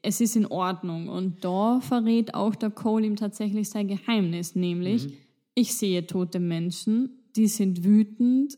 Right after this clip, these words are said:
Speaker 1: sie wissen nicht, dass sie tot sind.“
Speaker 2: Mhm.
Speaker 1: Und, naja, zunächst glaubt halt der Doktor Crow ihm nicht wirklich und diagnostiziert Wahnvorstellungen.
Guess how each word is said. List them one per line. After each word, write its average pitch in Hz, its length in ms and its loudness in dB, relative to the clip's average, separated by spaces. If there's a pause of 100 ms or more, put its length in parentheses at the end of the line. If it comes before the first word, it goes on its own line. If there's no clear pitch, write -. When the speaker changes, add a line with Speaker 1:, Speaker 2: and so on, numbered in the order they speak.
(120)
Speaker 1:
sie 185 280 -2
wissen 240 340 2
nicht, 240 600 -2
dass 196 160 -4
sie 214 120 0
tot 214 320 0
sind.“ 170 440 -8 (680)
Speaker 2:
Mhm. 120 260 -12 (360)
Speaker 1:
Und, 202 920 0 (720)
naja, 190 300 0
zunächst 208 480 2
glaubt 190 280 -4
halt 196 140 0
der 190 80 -2
Doktor 180 300 -6
Crow 190 580 -2 (360)
ihm 202 600 4
nicht 196 260 0
wirklich 214 460 2
und 190 360 -2
diagnostiziert 190 920 -2
Wahnvorstellungen. 226 1300 -4